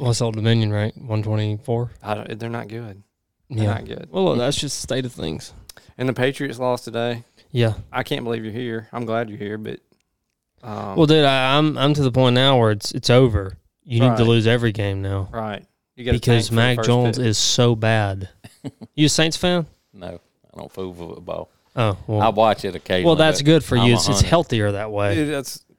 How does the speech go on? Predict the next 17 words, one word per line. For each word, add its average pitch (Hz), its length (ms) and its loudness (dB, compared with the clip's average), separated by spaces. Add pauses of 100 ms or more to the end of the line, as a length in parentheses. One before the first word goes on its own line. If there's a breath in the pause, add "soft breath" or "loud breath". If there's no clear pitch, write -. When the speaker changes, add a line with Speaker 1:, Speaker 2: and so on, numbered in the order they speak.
(120)
Speaker 2:
right. 104 320 -6 (140)
Speaker 3:
I 98 120 -2
got 107 220 2
buddies, 113 340 0
they 95 300 -6 (100)
all 92 260 -4
into 92 240 -8
it, 92 200 -6
and 85 180 -14 (520)
I 92 120 -4
enjoy 92 300 -4
hunting 87 280 -10
too 85 120 -12
much, 85 320 -12
I - 40 -10
Speaker 2:
Well, 143 140 -2
Speaker 3:
guess. - 140 -12